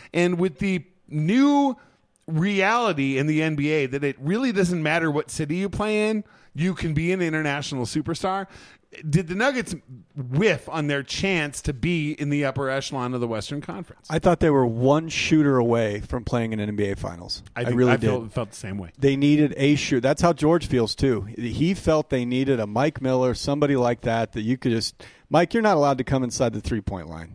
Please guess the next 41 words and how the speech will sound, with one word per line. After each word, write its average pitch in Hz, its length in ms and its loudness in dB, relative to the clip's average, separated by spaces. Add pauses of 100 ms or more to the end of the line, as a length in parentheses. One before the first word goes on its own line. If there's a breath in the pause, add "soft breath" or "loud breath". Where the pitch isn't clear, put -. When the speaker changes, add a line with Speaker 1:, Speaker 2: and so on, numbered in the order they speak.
Speaker 2:
You 139 160 2
stand 143 340 0
right 123 140 2
out 156 160 0
there. 127 220 2
You'll 120 240 0
be 117 180 -2
a 107 100 2
really 170 400 0
good 139 240 2
Gus 117 240 0
Macker 107 320 -6
player 98 400 -6 (380 loud breath)
because 127 280 2
you're 120 80 0
just 143 180 0
gonna 127 140 0
put 160 200 2
it 156 100 4
up 135 160 2
every 123 180 2
time 120 280 -4
and 120 80 -4
you're 123 80 -2
not 139 160 2
gonna 120 140 -2
miss." 110 300 -2
That's 147 300 0
what 196 140 0 (100)
he 170 260 -4
felt, 170 320 0
that 147 140 -4
they 131 140 2
were 120 160 0
one 127 360 -2
guy 131 280 2
away 107 560 0 (500 soft breath)
that 123 140 0
could 117 160 -2
hit 131 240 0
threes 107 580 -4